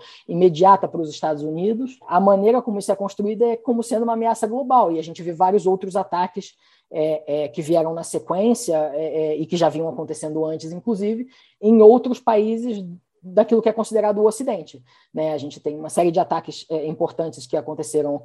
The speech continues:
em Londres, né, ou em outros lugares do, do, do Reino Unido, a gente tem ataques na, na França, é, é, é, tem ataques terroristas mesmo na Espanha, né? O, o ataque de Atocha é muito famoso, e nesse, nesse contexto,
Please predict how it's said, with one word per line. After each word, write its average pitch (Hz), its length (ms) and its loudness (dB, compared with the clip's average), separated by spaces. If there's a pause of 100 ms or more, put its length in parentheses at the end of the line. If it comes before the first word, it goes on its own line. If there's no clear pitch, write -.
(160)
em 135 220 -6
Londres, 254 640 6
né, 196 280 -2
ou 156 240 0
em 151 120 -6
outros 156 240 -6
lugares 151 360 -6
do, 143 280 -10
do, 143 260 -12
do 135 80 -16
Reino 151 220 -8
Unido, 233 360 -2
a 190 60 0
gente 165 160 -10
tem 160 140 -8
ataques 156 300 -8
na, 151 180 -10
na 151 120 -10
França, 233 600 0 (320)
é, 170 80 -8
é, 160 640 -2
é, 151 40 -2
tem 165 200 -2
ataques 160 280 -4
terroristas 156 400 -2
mesmo 151 280 -6
na 151 80 -6
Espanha, 214 560 0
né? 165 160 -8
O, 143 400 -4
o 139 60 -6
ataque 147 280 -8
de 151 80 -6
Atocha 151 320 -6
é 143 40 -8
muito 147 220 -10
famoso, 226 640 6 (320)
e 202 160 2
nesse, 214 520 0
nesse 202 340 -2
contexto, 208 720 2